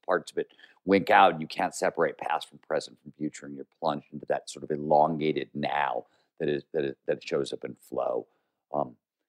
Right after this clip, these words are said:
same thing that happens to your sense of self, blah, blah, blah. That's all prefrontal cortical stuff. But your ego essentially lives in your prefrontal cortex. So anytime you're thinking, God, does this make me look dumb or fat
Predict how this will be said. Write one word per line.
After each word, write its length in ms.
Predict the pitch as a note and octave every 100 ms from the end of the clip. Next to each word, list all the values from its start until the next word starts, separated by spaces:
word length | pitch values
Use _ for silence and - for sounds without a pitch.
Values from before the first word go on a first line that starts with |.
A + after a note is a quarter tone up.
| _ _ _ _ -
same 300 | - A2+ E2+
thing 140 | E2
that 180 | D#2 -
happens 260 | F2 C#2+ -
to 80 | D2
your 60 |
sense 300 | C#2+ C#2 -
of 80 | C#2
self, 480 | - D#3+ C3 A#2+ -
blah, 300 | G2+ F#2+ F2
blah, 180 | E2+ E2
blah. 200 | E2 E2
That's 200 | E2+ A2
all 160 | G2+
prefrontal 520 | - G#2 - F2+ D2
cortical 400 | - F#2 F2 C#2+
stuff. 500 | D2+ - C#3+ C#3 G#2 - - _ _
But 220 | - C3 -
your 180 | A#2 G#2+
ego 340 | F3+ G#3 E3 E2
essentially 440 | - G#2+ F#2+ G2+
lives 240 | F#2+ F2
in 40 | D#2+
your 100 | D#2+
prefrontal 420 | F2 D2+ C2+ B1+
cortex. 420 | B1 - - - _ _ -
So 120 | - -
anytime 600 | D#3+ G3 - C3+ C3 B2
you're 160 | A#2
thinking, 540 | G2+ A#2+ G#2 - G2 F#2
God, 320 | G2+ G2 F#2+
does 160 | F2 -
this 160 | -
make 260 | G2+ F#2+ -
me 140 | F#2+
look 340 | F2 E2+ - _ _ _ _ _ _ _ _ _ _
dumb 440 | - A2 A2 F#2+ E2
or 280 | F2 F2 E2
fat 480 | - A2+ F#2+ F2